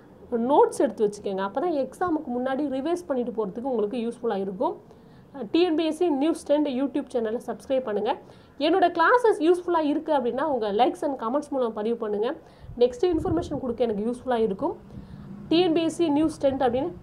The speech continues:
Telegram channel இருக்கு, அதுல join பண்ணிக்கிங்க. அதுல நியூஸ் பேப்பர் cutting இடம்பெறுது. அதே மாதிரி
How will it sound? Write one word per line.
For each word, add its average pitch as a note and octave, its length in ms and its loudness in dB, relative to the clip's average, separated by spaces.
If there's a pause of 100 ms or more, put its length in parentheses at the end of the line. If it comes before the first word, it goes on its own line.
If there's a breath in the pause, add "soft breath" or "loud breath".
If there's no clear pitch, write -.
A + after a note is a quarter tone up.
Telegram E4+ 440 4
channel A#3+ 300 0
இருக்கு, A3 240 0
அதுல A3+ 260 2
join A3+ 280 0
பண்ணிக்கிங்க. A3 480 0 (480 soft breath)
அதுல E4 320 6
நியூஸ் F4+ 320 6
பேப்பர் G#4 300 4
cutting C#4 300 2
இடம்பெறுது. A#3+ 520 4
அதே C4+ 240 4
மாதிரி D4 160 2